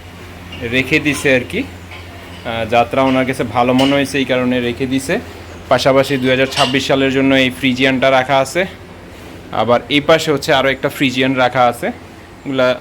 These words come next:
দুই হাজার ছাব্বিশ সালের জন্য আর কি, আহ, সোহাগ ভাই, আহ, রাখলো।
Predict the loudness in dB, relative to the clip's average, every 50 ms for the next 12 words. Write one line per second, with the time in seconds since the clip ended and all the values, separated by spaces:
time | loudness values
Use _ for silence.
0 | -4 -2 0 2 2 2 0 0 0 0 0 2 0 0 0 2 2 2 4 2
1 | 2 2 2 2 4 4 4 2 0 -2 -4 -8 -10 -10 -14 -20 -14 -10 -8 -8
2 | -6 -4 -4 -4 -2 0 0 0 0 -2 -4 -4 -2 0 0 0 0 0 0 0
3 | 0